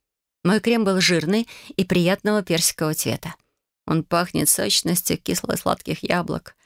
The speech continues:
розовыми пионами, тёплым дыханием мёда и окутан сладостью сливы. Все ингредиенты были собраны мной лично в нужные лунные дни и срезаны серебряным ножом. Нанесла крем на лицо, шею, начала втирать.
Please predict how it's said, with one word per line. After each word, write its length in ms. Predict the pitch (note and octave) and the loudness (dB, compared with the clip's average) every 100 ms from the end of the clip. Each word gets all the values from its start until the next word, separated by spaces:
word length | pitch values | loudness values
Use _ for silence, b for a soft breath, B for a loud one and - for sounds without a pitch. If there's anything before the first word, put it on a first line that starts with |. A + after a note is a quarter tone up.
| _ _ | _ _
розовыми 520 | - F#3 E3+ E3+ E3 D#3 | -2 0 2 2 0 -2
пионами, 540 | F3+ F3 - - F3+ | 0 0 0 -2 -2
тёплым 400 | - F#3 - D3+ | -2 -2 0 0
дыханием 480 | D3+ - D3+ D3 C#3+ | 0 -2 0 2 2
мёда 260 | E3 F3+ C#3+ | 0 -2 -2
и 40 | |
окутан 440 | C#3 - D#3 D3+ | -2 -4 -4 -2
сладостью 540 | - - C#3 - - E3 | -2 -2 -2 -2 -4 -4
сливы. 580 | - D3 C#3+ E3 - F#3 _ _ _ - | -4 0 0 -2 -4 -10 _ _ _ -4
Все 260 | - B3 | 2 4
ингредиенты 640 | G#3+ F#3+ F#3+ E3+ G#3 F#3+ D#3+ | 4 4 2 4 2 2 0
были 180 | E3+ E3 | 2 2
собраны 600 | - F#3 F3+ E3 E3 D3+ | 4 2 2 2 2 2
мной 280 | D3+ D3 | 2 2
лично 400 | C#3+ D#3 - D3+ | 2 2 0 0
в 60 | C#3+ | 2
нужные 420 | D3 C#3+ D3 C#3+ | 2 2 0 0
лунные 420 | C#3 C#3+ C#3 C3+ | 2 2 2 0
дни 320 | B2+ E3 F#3 - b b - | 0 0 -2 -4 b b 0
и 60 | |
срезаны 520 | D3 D3+ D3 C#3+ D3 D3 | 0 2 0 2 0 2
серебряным 640 | - E3 F#3 E3+ D#3+ D3+ | 2 2 2 0 2 2
ножом. 480 | D3 C#3+ D3+ D3 D#3+ _ _ | 2 0 -2 -4 -10 _ _
Нанесла 420 | - F3+ E3+ D#3+ D#3 | 2 2 4 2 2
крем 240 | D#3+ D3 | 2 2
на 60 | C#3+ | 2
лицо, 400 | C#3 - D#3 D3 | 2 2 2 2
шею, 400 | - D3 D3 C#3 | 2 4 2 2
начала 320 | C#3 C3+ C3+ | 2 0 -2
втирать. 440 | - - - - | -2 -4 -4 -8